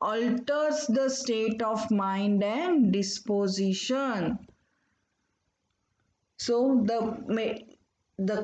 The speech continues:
creator has produced all the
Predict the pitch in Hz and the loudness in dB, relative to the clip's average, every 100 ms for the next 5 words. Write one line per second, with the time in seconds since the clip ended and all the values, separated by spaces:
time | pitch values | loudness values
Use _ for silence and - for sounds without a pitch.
0 | - 233 240 277 - 294 294 339 302 226 | -2 0 2 0 0 0 0 0 0 -2
1 | 233 220 214 202 - 220 214 208 240 262 | -2 -2 -4 -4 -4 0 2 2 2 2
2 | 277 254 - - 202 220 247 269 269 254 | 0 -2 -6 -4 -2 0 0 2 2 2
3 | 302 381 | 2 -2